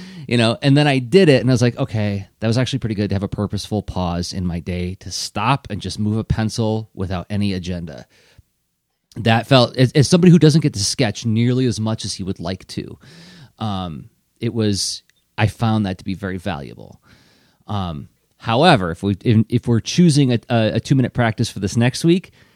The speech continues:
I would like to go, I was looking through the list of things that you were collecting in the Discord, and I was like, "You know what? Drawing, like, a, doodling a D and D creature once a day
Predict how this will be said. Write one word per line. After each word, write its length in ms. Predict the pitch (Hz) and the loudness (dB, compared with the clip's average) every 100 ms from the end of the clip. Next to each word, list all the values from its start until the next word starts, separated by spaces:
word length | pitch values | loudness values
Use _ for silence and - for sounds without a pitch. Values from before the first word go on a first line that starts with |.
| _ _ | _ _
I 120 | 117 117 | -4 0
would 240 | 127 147 | 2 2
like 200 | 127 123 | 2 0
to 80 | 123 | 0
go, 120 | 113 | -2
I 160 | - 117 | 2 2
was 140 | 113 | 4
looking 200 | 135 143 | 4 2
through 140 | 127 113 | 2 2
the 80 | |
list 280 | 107 110 - | 4 2 2
of 120 | 107 - | -2 2
things 220 | 113 101 | 2 2
that 80 | 104 | 0
you 80 | |
were 100 | 104 | -2
collecting 440 | - 104 95 120 104 | -2 -4 -2 0 2
in 120 | 92 | 2
the 140 | 87 | 0
Discord, 460 | 85 143 - 101 92 | 2 0 0 -2 0
and 40 | |
I 40 | 98 | -2
was 100 | 110 | -2
like, 180 | 104 113 | -4 -2
"You 60 | |
know 140 | 120 117 | 0 0
what? 340 | 135 120 110 | 0 -2 -8
Drawing, 320 | 110 110 139 | -6 -4 -2
like, 180 | 117 101 | -2 -2
a, 100 | 107 - - - - 123 | -4 -6 -20 -20 -14 0
doodling 360 | 120 139 147 | 2 4 2
a 60 | 110 | 0
D 180 | 87 107 | -2 -2
and 120 | 101 | -2
D 280 | 104 110 117 | -2 -4 -8
creature 640 | - 139 131 147 156 160 _ - _ | -6 -6 -4 -6 -6 -10 _ -20 _
once 380 | - 123 123 123 | -4 -2 0 -2
a 40 | |
day 420 | 123 117 151 147 | 0 0 0 -4